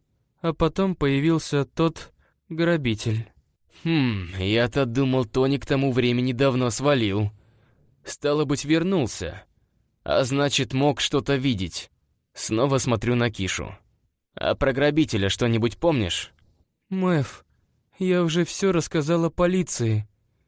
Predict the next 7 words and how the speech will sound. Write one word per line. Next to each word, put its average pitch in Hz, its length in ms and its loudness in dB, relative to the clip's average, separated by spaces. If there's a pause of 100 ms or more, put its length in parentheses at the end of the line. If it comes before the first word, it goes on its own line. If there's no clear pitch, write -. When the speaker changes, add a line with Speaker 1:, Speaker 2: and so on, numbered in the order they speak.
(280)
Speaker 1:
и 196 120 -2
ничего 190 520 0
это 180 220 0
не 170 160 0
дало. 160 500 0 (720)
Дело 170 360 2
закрыли". 156 640 0